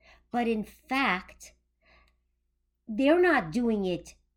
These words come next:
they're doing it to themselves, and they don't mean to do it to the people around them. I mean, look, I'm not making excuses for anyone. If you do it and you take that path, then you need to take responsibility for it.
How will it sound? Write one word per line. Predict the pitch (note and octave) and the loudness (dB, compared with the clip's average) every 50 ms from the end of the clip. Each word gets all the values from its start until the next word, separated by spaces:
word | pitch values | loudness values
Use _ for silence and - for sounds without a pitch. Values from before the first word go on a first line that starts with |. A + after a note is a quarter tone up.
| _ _ _ - | _ _ _ -4
they're | G3+ C#4+ D4+ | 0 0 0
doing | - C#4+ C#4 C4 A3 | 2 2 2 2 2
it | G3 - | -2 -4
to | - F#3+ | -6 -6
themselves, | F3+ E3 C#3+ - - - F#3+ G3 E3+ - - - - - - - - - _ _ _ _ _ _ _ _ _ _ _ - | -4 -6 -6 -6 -4 -2 0 0 0 -2 -6 -10 -20 -20 -20 -20 -20 -20 _ _ _ _ _ _ _ _ _ _ _ -4
and | G3+ G3+ F#3 | -4 -2 0
they | A3 A#3+ | 0 0
don't | B3+ A#3+ G3+ - G#3+ G3 G3+ | 0 -2 -2 -4 -4 -2 0
mean | A3 A#3 A#3 G#3 F3 D#3+ D3+ F3 F3 - - - - | 0 2 2 2 0 0 0 -2 -4 -8 -14 -20 -10
to | - G#3 | -8 -8
do | F3 C#3 F#3+ G#3 F#3 | -6 -4 -4 -4 -4
it | E3+ D#3 - - _ _ - | -4 -6 -8 -14 _ _ -14
to | - F3 | -10 -10
the | F3+ | -10
people | F3 - - G3+ F3+ - D#3 F3+ E3 | -10 -8 -6 -6 -6 -6 -6 -8 -6
around | E3 D#3+ E3 F3 F3 F3 E3 D#3 D3 | -6 -4 -4 -4 -4 -4 -4 -6 -6
them. | C3+ - A#2+ A2+ - - - - - - | -8 -10 -14 -18 -20 -20 -20 -20 -12 -6
I | F#3+ | -4
mean, | F#3 F3+ D3+ C#3 - - | -2 -2 -2 -4 -8 -6
look, | - F#3 E3 C#3+ - - _ _ _ _ _ _ _ _ | -4 -4 -4 -4 -6 -14 _ _ _ _ _ _ _ _
I'm | - F3+ F#3 F#3+ | -4 -2 -2 -2
not | F#3 - - F#3 | -2 -4 -4 -6
making | F#3 E3 D#3 E3 | -6 -4 -4 -4
excuses | D#3+ D3+ - - F3+ F3 D#3+ - D#3+ - | -6 -6 -8 -8 -6 -6 -6 -8 -10 -14
for | - E3 | -10 -8
anyone. | D#3+ D#3+ D#3+ D#3 D3+ D3+ D3+ D3 D3 - _ _ _ _ _ _ _ - | -8 -6 -6 -6 -8 -8 -10 -12 -14 -16 _ _ _ _ _ _ _ -12
If | F3 - E3+ | -12 -10 -6
you | F3 G3 F#3+ F3+ | -2 -2 -2 -2
do | C#3 C3+ F3 G3+ G3 | -4 -4 -4 -2 -2
it | F#3 D#3+ D#3+ - - - | -2 -4 -4 -8 -10 -8
and | E3 E3 | -6 -6
you | E3 D#3 | -6 -6
take | - - F#3 F3 - | -6 -6 -6 -6 -4
that | G3 E3+ D#3 - | -4 -6 -6 -6
path, | - G#3 F#3+ F#3+ G#3+ A3+ - - - - - - | -6 -4 -2 -2 -2 -4 -6 -10 -20 -20 -14 -8
then | F3 F3 F#3 | -4 -2 -2
you | F#3+ | 0
need | F#3+ F3+ - | 0 -2 -4
to | - - | -6 -10
take | - G3 E3+ - | -10 -10 -10 -10
responsibility | F3 D#3 - - E3+ E3 D3+ - D3+ C#3+ F3+ F#3 F#3+ F3+ D#3+ | -12 -14 -10 -8 -8 -8 -8 -10 -10 -8 -6 -6 -4 -4 -6
for | D3 - - C3+ D3+ D3+ | -6 -8 -12 -14 -14 -14
it. | C#3+ - | -16 -18